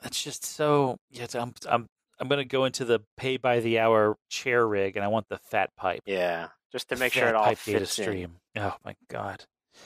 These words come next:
Speaker 2: Can we talk about the fat pipe connection for a minute?
Speaker 1: Sure.
Speaker 2: It, it's not gross, I don't think.
Speaker 1: Well, I gu-, I guess a fat pipe could be clean.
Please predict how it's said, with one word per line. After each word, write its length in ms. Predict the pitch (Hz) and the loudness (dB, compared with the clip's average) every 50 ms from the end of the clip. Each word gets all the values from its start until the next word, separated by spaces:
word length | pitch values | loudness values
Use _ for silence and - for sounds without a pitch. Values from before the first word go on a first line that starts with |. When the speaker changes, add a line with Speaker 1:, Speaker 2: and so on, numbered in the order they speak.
| - _ _ | -20 _ _
Speaker 2:
Can 120 | - 170 | -6 -4
we 100 | 233 277 | -2 -2
talk 320 | 269 - - 143 143 - - | -4 -2 0 0 0 0 -2
about 220 | 135 139 139 - | 0 0 0 0
the 80 | 127 110 | 0 -4
fat 300 | - - 123 120 113 - | -2 2 2 2 2 2
pipe 180 | - 113 113 _ | 0 0 0 _
connection 480 | - 113 107 110 107 - - 113 110 107 _ | -4 -2 0 0 -2 -2 -6 -10 -10 -12 _
for 140 | - - 113 | -12 -10 -8
a 40 | 110 | -8
minute? 260 | 110 104 104 113 - _ - | -6 -8 -8 -10 -12 _ -6
Speaker 1:
Sure. 480 | - - - - - 98 92 90 98 - - - - | -6 -6 -4 -4 -4 -4 -4 -4 -6 -10 -10 -4 2
Speaker 2:
It, 200 | 143 147 143 - | 2 2 2 2
it's 200 | - 147 139 - | 0 0 0 2
not 220 | - 196 185 - _ | 2 2 2 2 _
gross, 400 | - 98 92 87 90 92 - - | -6 -6 -4 -2 -2 -4 -4 -4
I 80 | 92 | -6
don't 180 | 85 80 85 - _ | -6 -6 -10 -16 _
think. 200 | - 82 87 104 _ _ _ _ _ _ _ _ - | -18 -18 -18 -18 _ _ _ _ _ _ _ _ -8
Speaker 1:
Well, 140 | - 165 | -2 -2
I 40 | 160 | -2
gu-, 140 | 160 - 147 | -2 -2 -6
I 40 | 127 | -6
guess 380 | - - 135 113 123 135 - | -4 -2 -2 -2 -2 -2 -4
a 80 | - 113 | -6 -6
fat 240 | - - 131 139 - | -4 -2 -4 -4 -2
pipe 200 | - 117 127 - - | -2 -2 -2 -2 0
could 140 | - 123 | -4 -4
be 100 | 107 110 | -4 -4
clean. 360 | 98 - - 113 104 107 117 | -12 -8 -8 -6 -6 -8 -10